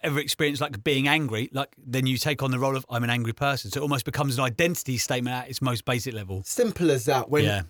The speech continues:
Speaker 2: if, for example, you felt angry for thirty seconds, you could have chose to just leave it there.
Speaker 1: Yeah.
Speaker 2: But people don't do that.
Speaker 1: Yeah, yeah.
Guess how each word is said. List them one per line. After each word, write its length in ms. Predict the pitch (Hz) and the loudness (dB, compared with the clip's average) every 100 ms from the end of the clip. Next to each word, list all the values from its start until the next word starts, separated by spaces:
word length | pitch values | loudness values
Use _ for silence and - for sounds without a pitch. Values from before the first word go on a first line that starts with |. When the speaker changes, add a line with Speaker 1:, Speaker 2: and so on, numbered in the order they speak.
| _ | _
Speaker 2:
if, 160 | 220 226 | 2 2
for 160 | 220 202 | 4 2
example, 420 | 135 170 165 160 | 4 2 2 2
you 180 | 156 156 | 2 2
felt 280 | 180 156 - | 4 2 4
angry 280 | 165 165 | 2 2
for 120 | 156 147 | 0 0
thirty 300 | 160 151 - | 4 4 2
seconds, 360 | 156 - 147 | -2 -2 -4
you 60 | 156 | -2
could 140 | 180 | -2
have 120 | 143 | 0
chose 520 | - - 190 185 185 - | 0 4 8 8 6 -2
to 180 | 156 | -2
just 220 | 135 147 135 | -2 -2 0
leave 320 | 151 170 156 | 2 4 4
it 100 | - | 4
there. 260 | 135 92 92 | 2 2 0
Speaker 1:
Yeah. 260 | 104 101 90 | 0 0 0
Speaker 2:
But 240 | 156 - - | -2 -4 -2
people 260 | 202 160 | 0 2
don't 180 | 165 151 | 4 4
do 120 | 190 185 | 4 2
that. 180 | 95 - | 0 -2
Speaker 1:
Yeah, 120 | 113 110 | 0 0
yeah. 120 | 107 | 0